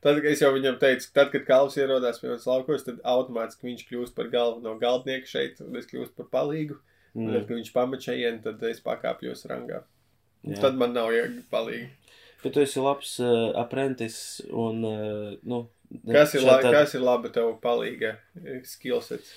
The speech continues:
Speaker 2: Nu, ja man tagad
Speaker 1: Tev, jo
Speaker 2: jāatbild
Speaker 1: tev piedāvām, skatoties arī, ka nākotnē tu zi-, zini, ka tu tā kā domā, ka tev kādreiz menedžeris varētu būt, vai asistents, vai kaut kas tam līdzīgs.
Speaker 2: Mm.
Speaker 1: Nu, tu uzreiz varētu, cilvēki varētu dzirdēt, kas tev,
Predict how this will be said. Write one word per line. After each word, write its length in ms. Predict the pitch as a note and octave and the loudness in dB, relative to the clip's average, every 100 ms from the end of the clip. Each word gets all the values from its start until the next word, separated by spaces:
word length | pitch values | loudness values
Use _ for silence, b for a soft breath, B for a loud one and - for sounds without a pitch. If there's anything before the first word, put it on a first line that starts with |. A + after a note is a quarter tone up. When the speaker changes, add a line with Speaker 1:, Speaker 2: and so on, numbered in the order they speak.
| B B B B B _ _ _ - | B B B B B _ _ _ -12
Speaker 2:
Nu, 120 | - C3+ | -2 2
ja 140 | C#3 | 4
man 100 | C#3 | 2
tagad 140 | C3+ | 6
Speaker 1:
Tev, 260 | D#3 D3+ C#3 | 8 10 10
jo 140 | F#3 | 10
Speaker 2:
jāatbild 100 | C3 | 12
Speaker 1:
tev 140 | G#3 G3 | 12 12
piedāvām, 480 | F#3 F#3+ E3 C3 A#2 B B - | 8 4 4 2 0 B B -10
skatoties 680 | - D#3 D#3+ B2+ B2+ A#2 | 4 6 8 6 2 0
arī, 180 | A#2+ A#2 A2 b b _ A#2 | -2 -2 -6 b b _ -10
ka 180 | - | -6
nākotnē 540 | A#2+ B2 C3+ A#2+ A2+ A2 | 0 0 2 0 0 -6
tu 80 | A#2+ | -8
zi-, 200 | A#2 B2+ | -8 -6
zini, 220 | B2 A#2+ A2 | -4 -6 -6
ka 80 | |
tu 160 | - A#2+ | -8 -10
tā 80 | - | -4
kā 140 | A#2 | -2
domā, 380 | A#2 B2 A#2 G#2+ | 4 6 6 2
ka 80 | A2+ | -4
tev 100 | G#2+ | -6
kādreiz 360 | A2 G#2+ A2 - | -4 -4 -8 -4
menedžeris 540 | A#2 D3 F3+ F3 E3 F3 | -2 -2 -2 -4 -4 -2
varētu 300 | D#3 D3+ D#3 | -2 -2 -4
būt, 300 | D3+ D3 - - | -4 -6 -8 -2
vai 160 | A#2 - C#3 | -2 4 4
asistents, 680 | D#3 G3 F3+ F3 E3+ D#3+ | 4 0 -4 -2 -4 -4
vai 80 | C3+ | -6
kaut 200 | B2 A#2+ - | -2 -2 -2
kas 80 | |
tam 160 | C#3+ E3 | -10 -6
līdzīgs. 460 | E3+ C3+ C#3 D3 - | -2 0 0 -2 -14
Speaker 2:
Mm. 480 | _ _ _ - C3+ | _ _ _ -6 -4
Speaker 1:
Nu, 60 | B2 A#2 _ | -4 -8 _
tu 160 | A#2+ | -10
uzreiz 320 | A#2 C3 B2+ G#2+ | 0 0 2 0
varētu, 300 | G#2 - - | -2 -2 -2
cilvēki 300 | G#2+ G2+ A2 | -2 -2 -4
varētu 180 | G#2 C3+ | -6 -6
dzirdēt, 320 | B2+ G#2+ - | -6 -8 -8
kas 160 | G#2 | -12
tev, 240 | - - | -10 -12